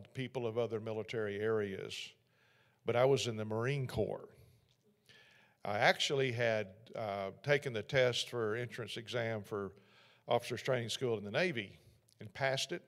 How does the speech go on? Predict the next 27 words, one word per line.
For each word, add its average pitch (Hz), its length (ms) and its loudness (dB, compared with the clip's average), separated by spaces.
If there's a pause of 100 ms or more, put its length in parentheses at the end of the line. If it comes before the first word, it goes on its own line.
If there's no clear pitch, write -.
(120)
flying 127 340 0
colors, 123 380 -2
no 113 140 -4
problem, 127 420 2
but 117 140 0
I 110 100 2
had 117 160 0
a 110 40 -4
problem 117 440 0
in 107 140 -6
that 104 240 -4
they 107 140 -4
would 110 220 -8
not 110 160 -4
accept - 300 -6 (160)
me 110 160 -8
for 110 160 -4
that 104 240 -4
program 107 560 -2 (440)
until 107 300 -2
I 107 80 4
finished 104 400 -4
my 101 120 -2
bachelor's, 104 760 0
and 101 100 -6
if 98 160 -8
I 104 220 -2